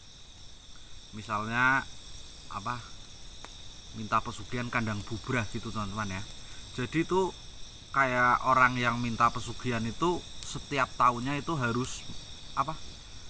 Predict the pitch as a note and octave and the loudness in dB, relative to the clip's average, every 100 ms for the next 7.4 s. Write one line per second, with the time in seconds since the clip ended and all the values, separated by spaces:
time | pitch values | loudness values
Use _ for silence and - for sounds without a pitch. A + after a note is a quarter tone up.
0 | - - A#2+ B2+ C3+ C#3 C#3 C#3 C3+ - | -12 -4 0 2 2 2 2 2 0 -2
1 | - - - - - D3 D#3 D3+ D3+ C#3+ | -6 -8 -6 0 2 6 6 6 8 8
2 | C#3 D3+ D3 C#3 C#3+ C#3+ C3 A2+ A#2+ D3+ | 8 0 6 6 6 2 0 -2 0 2
3 | C3 A#2+ A2+ A2 G2 G#2 - A#2 B2+ B2+ | 2 0 -2 0 -2 -2 -4 4 6 6
4 | B2 C#3 A#2+ - - - - - D#3+ D3+ | 4 -2 -2 -8 -10 -10 -8 -4 -2 -2
5 | E3 C3+ B2 A#2+ E3+ C3+ C#3+ D3 B2 C3+ | 2 4 4 2 0 -2 2 2 2 0
6 | A#2+ A2 G#2 - - A2+ A2 G2+ G#2+ A#2 | 0 0 -2 -6 -6 -4 2 2 2 -2
7 | G2 F2+ F2 E2+ | -6 -6 -8 -8